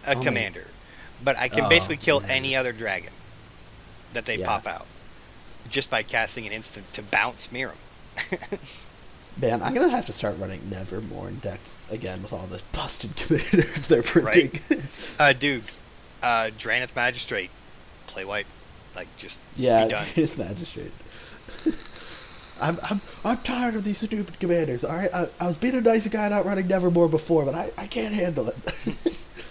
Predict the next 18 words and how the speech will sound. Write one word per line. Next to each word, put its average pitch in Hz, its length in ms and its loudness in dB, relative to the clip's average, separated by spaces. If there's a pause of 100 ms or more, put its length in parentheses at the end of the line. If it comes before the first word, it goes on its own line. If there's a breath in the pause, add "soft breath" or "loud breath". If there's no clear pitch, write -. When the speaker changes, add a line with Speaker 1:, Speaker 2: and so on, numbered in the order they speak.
Speaker 1:
And 135 160 -2
suddenly 147 460 0
things 131 280 -6
get 117 160 -8
so 131 240 -2
damn 117 320 -4
powerful, 107 600 -4 (200)
we 104 100 -12
have - 360 0
to 123 80 -10
play 160 180 0
stacks 160 400 -2
in 180 100 -8
casual, 202 560 -4
and 117 160 -6
it 120 80 -10
feels 117 340 -8
bad. - 320 -10